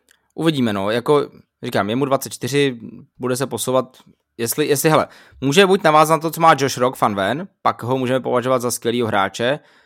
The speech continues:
ale jako, hele, de-, dal bych mu rok, dejme mu rok,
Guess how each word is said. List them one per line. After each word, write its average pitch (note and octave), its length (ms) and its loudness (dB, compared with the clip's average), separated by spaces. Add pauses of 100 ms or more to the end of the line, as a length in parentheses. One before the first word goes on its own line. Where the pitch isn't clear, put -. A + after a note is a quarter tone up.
(400)
ale B2+ 480 2 (880)
jako, B2+ 180 -2
hele, C#3 220 6
de-, B2 180 0
dal C#3 160 4
bych F#3 200 0
mu B2 100 0
rok, G#2+ 260 0 (160)
dejme E3+ 200 0
mu D#3 120 0
rok, A2 280 0